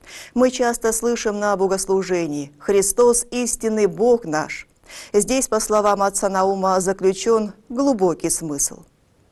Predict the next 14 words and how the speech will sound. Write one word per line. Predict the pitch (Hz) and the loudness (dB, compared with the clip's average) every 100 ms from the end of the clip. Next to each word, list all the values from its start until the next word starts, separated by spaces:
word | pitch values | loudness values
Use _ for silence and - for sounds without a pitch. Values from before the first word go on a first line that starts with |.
| _ - - - - _ | _ -20 -20 -20 -20 _
Иисус | 240 233 277 262 | -2 0 0 0
Христос, | 240 240 - 254 254 240 - | 0 0 0 2 4 2 -4
Сын | - - 233 220 | -4 -2 0 0
Божий, | 180 233 233 214 214 202 | 0 2 2 2 0 0
мир | 190 208 226 | -2 0 0
сотворил, | 226 165 170 165 156 151 151 - | 0 -2 0 -2 0 -4 -6 -4
эту | 285 262 | -2 -2
прекрасную | 240 226 220 214 214 208 196 | 0 0 2 0 0 0 0
вселенную, | 196 - 185 220 214 196 190 185 - - | 0 0 2 2 0 0 -2 -2 -10 -2
а | 233 | 0
пришёл | 233 240 - 277 277 247 - | 2 0 0 0 2 0 -4
как | - 254 254 | -4 -4 0
потомок | 226 233 226 220 220 | 0 2 2 2 2
Адама | 220 208 185 226 202 147 | 0 2 2 2 0 -6